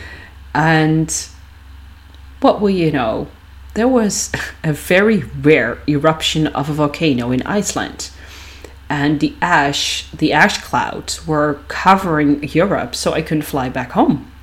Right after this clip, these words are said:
It took a week. So we had an extra bonus week together. And at the end of that, we just said our goodbyes and said, "Okay, well, this is it. This is where our journeys part.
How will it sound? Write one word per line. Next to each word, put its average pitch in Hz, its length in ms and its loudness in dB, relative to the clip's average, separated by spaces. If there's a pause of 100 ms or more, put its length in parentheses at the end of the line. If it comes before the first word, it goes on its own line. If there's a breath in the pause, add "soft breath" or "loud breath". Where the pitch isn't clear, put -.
(140)
It 151 140 -8
took 294 160 2
a 156 80 4
week. - 380 -2 (640 loud breath)
So 185 220 2
we 208 120 6
had 247 160 -2
an 165 100 2
extra 156 380 0
bonus 160 520 0
week 196 180 0
together. 135 560 -4 (500 loud breath)
And 165 140 0
at 160 100 0
the 151 120 2
end 147 140 2
of 151 100 -2
that, 143 260 0
we 147 100 2
just - 200 -8
said 135 160 -4
our 180 100 2
goodbyes 131 580 -2
and 160 80 -8
said, - 160 -10
"Okay, 240 220 0
well, 127 140 -2
this 175 220 -4
is 220 120 0
it. 285 220 0
This 147 160 -2
is 139 160 -6
where 143 320 0
our 139 460 -4 (120)
journeys 147 760 -6 (560)
part. 262 480 2